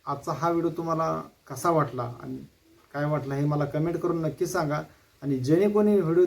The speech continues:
तो बघितला नाही, तो व्हिडिओ बघा आणि कालचा पण व्हिडिओ तुम्ही बघा, कसा काय माझं त्यात चुकतंय. तर आपली खूप छान YouTube फॅमिली आहे आणि आपली YouTube फॅमिली म्हणजे काय असे नाही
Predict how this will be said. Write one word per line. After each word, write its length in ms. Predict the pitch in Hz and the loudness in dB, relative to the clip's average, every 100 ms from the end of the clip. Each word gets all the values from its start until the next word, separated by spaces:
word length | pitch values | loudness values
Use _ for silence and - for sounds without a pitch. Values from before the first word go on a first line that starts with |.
| 175 | 4
तो 80 | |
बघितला 420 | 170 151 160 175 170 | 0 2 0 0 0
नाही, 260 | 151 135 - _ _ _ _ _ _ | 0 -2 -8 _ _ _ _ _ _
तो 80 | 170 | -2
व्हिडिओ 480 | 147 160 170 175 175 - _ _ _ | 2 4 4 4 2 -6 _ _ _
बघा 440 | 139 147 147 147 113 - _ _ _ _ _ | -2 0 4 2 0 -12 _ _ _ _ _
आणि 140 | 143 | -6
कालचा 400 | 131 165 156 185 | 0 2 2 2
पण 200 | 185 190 | 2 2
व्हिडिओ 200 | 165 160 | 2 2
तुम्ही 260 | 151 160 147 | 2 0 0
बघा, 240 | 139 127 113 - | -2 -4 -6 -8
कसा 240 | 151 143 160 | -8 -4 -2
काय 260 | 170 190 | 2 4
माझं 220 | 202 196 | 4 2
त्यात 340 | 185 196 - 202 | 4 2 2 -4
चुकतंय. 460 | 170 - 143 120 - _ _ _ _ _ | -4 -4 -8 -8 -10 _ _ _ _ _
तर 80 | 160 | -2
आपली 280 | 165 170 185 156 - - _ _ _ | 0 4 4 2 -8 -18 _ _ _
खूप 280 | 202 202 | -4 -2
छान 140 | 208 196 | 0 2
YouTube 340 | 185 165 160 - | 0 0 -2 0
फॅमिली 300 | 160 156 151 | 0 2 2
आहे 380 | 139 139 139 _ _ _ _ _ _ _ _ _ _ - | 0 -2 -4 _ _ _ _ _ _ _ _ _ _ -10
आणि 280 | 135 139 | -4 -2
आपली 600 | 139 139 156 156 156 156 156 - | -2 -2 0 2 2 2 0 -2
YouTube 240 | 156 151 151 | -2 -2 -4
फॅमिली 260 | 170 165 165 | -4 -2 -2
म्हणजे 200 | 165 156 | -2 -2
काय 200 | 170 151 | -2 -2
असे 160 | 165 | 0
नाही 180 | 190 156 | 0 -2